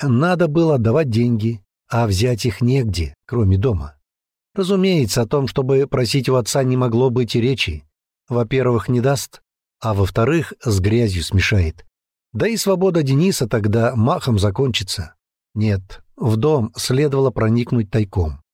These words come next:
ночью, и взять деньги из отцовского сейфа. Благо, удалось однажды подглядеть, куда он прячет бумажку с шифром.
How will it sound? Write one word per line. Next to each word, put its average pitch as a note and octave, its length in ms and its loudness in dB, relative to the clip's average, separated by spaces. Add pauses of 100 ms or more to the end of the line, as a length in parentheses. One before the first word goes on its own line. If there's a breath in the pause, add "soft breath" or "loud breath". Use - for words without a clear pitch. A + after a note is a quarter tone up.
(340)
ночью, C3+ 500 -2 (220)
и A#2+ 220 0
взять A2 360 0
деньги C3+ 380 2
из G2 100 2
отцовского D3 500 0
сейфа. A#2+ 480 -2 (400)
Благо, C3 440 0
удалось B2 420 2
однажды A#2 420 0
подглядеть, A2+ 520 -2
куда B2+ 180 0
он A#2+ 160 0
прячет A#2 380 -2
бумажку A2 580 0
с - 60 -10
шифром. - 480 -4